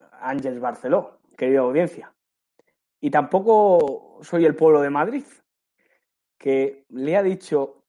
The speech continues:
claro y rotundo, "Goodbye, Leninín". El pequeño Leninín,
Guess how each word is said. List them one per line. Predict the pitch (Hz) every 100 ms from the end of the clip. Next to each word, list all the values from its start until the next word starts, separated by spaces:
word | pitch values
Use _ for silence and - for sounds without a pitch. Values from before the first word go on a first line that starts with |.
| _
claro | 175 196 190
y | 156
rotundo, | 139 135 165 175 175 180 180 _ _ _ _ _
"Goodbye, | - 120 151 151 170 151 92 - _ _ _ _ _ _ _
Leninín". | 139 151 147 143 160 156 107 _ _ _ _ _ _ _ _ _
El | - 131
pequeño | 151 190 226 226
Leninín, | 214 196 190 226 254 156 120 -